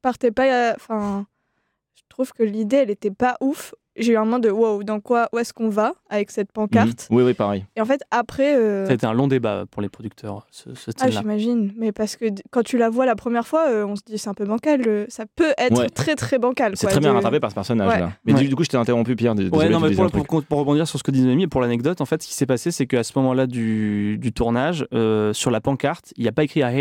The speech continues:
Speaker 3: hate N-word », il y a écrit, « I hate everyone ».
Speaker 2: Hmm.
Speaker 3: Et c'est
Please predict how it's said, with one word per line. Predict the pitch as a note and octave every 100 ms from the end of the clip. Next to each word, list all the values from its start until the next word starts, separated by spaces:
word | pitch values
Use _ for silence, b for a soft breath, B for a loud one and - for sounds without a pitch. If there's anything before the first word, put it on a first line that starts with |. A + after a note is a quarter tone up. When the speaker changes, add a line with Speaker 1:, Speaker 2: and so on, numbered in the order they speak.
| C3+
Speaker 3:
hate | - - _
N-word », | - G#2+ A#2 F3 E3+
il | B2+
y |
a | A2
écrit, « | A2 - D#3 -
I | A#2+
hate | C3+ C3
everyone ». | B2+ A#2 G#2+ G#2 B2 _ _ -
Speaker 2:
Hmm. | A2 A2+ G2+ F2+ F2
Speaker 3:
Et | A2
c'est | - B2